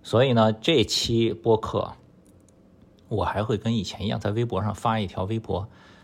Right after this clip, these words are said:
就大家可以转发一下，转发我就一个星期之后从里面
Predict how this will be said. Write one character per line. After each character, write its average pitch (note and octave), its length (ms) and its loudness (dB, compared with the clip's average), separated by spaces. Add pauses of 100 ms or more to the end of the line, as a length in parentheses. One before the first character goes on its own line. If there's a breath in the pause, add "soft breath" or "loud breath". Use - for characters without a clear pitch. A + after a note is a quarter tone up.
(140 loud breath)
就 - 100 -6
大 A#2 220 2
家 - 0 -
可 B2 160 -4
以 B2+ 40 -2
转 A2 180 -4
发 C3+ 240 -2
一 - 20 -8
下， G2 220 -12
转 F2+ 160 -6
发 A#2 480 -2 (580 loud breath)
我 F#2 240 -2
就 G2+ 260 -2
一 G2+ 140 -2
个 G#2+ 80 -4
星 A#2 160 -4
期 - 100 -4
之 A2 140 -6
后 G2+ 160 -4
从 F#2 240 -8
里 F#2 80 -6
面 F2+ 420 -6